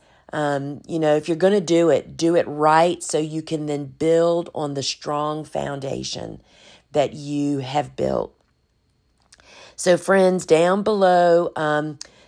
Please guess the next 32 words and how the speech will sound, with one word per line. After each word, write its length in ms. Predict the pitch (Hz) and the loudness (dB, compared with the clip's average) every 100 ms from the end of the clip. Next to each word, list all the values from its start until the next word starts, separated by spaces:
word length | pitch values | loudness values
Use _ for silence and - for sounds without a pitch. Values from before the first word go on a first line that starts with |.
| - | -6
this 180 | 165 - | -6 -4
podcast 640 | - 185 170 165 165 156 | 2 2 2 2 0 0
in 120 | - | -4
the 80 | 185 | -2
show 320 | 196 170 160 | 0 0 0
notes, 460 | 156 156 151 156 - _ - - - | 0 0 0 -2 -8 _ -20 -20 -4
I, 140 | - | 2
of 140 | 160 - | 2 0
course, 400 | - 180 180 - | 0 2 2 0
will 140 | 160 | 0
have 220 | 160 156 | 2 2
all 280 | - 131 160 | 2 4 4
the 80 | 175 | 2
connections 760 | 180 185 170 175 - 170 165 - | -4 -2 -2 -2 -4 -4 -6 -8
to 140 | 156 | -12
Jenny 600 | 151 - 165 165 165 165 | -10 -4 -4 -2 -2 -4
and 240 | 156 143 143 | -6 -6 -6
her 180 | 156 | -6
business, 500 | 151 160 160 160 160 - - - | -2 0 0 -4 -6 -8 -20 -18
Love 260 | - 160 165 | 0 4 4
and 160 | 170 170 | 2 -4
Fresh 340 | 170 170 - | -2 -2 -4
Flowers, 760 | - 160 160 156 156 156 156 | -6 0 2 2 0 -2 -6
that's 260 | - 139 - | -6 -6 -4
located 500 | 143 151 151 160 156 | -4 -4 -4 -4 -4
in 140 | 165 | -6
Philly, 560 | 156 160 156 156 151 151 - - - - | -6 -6 -4 -2 -4 -8 -16 -20 -20 -12
her 120 | 151 | -4
website, 600 | 147 175 175 - 185 165 151 | 4 6 6 2 2 2 2
her 100 | 143 | -2
social 420 | - 170 170 185 | 0 0 0 -4
media 600 | 165 160 160 160 156 156 | -4 -4 -2 0 2 0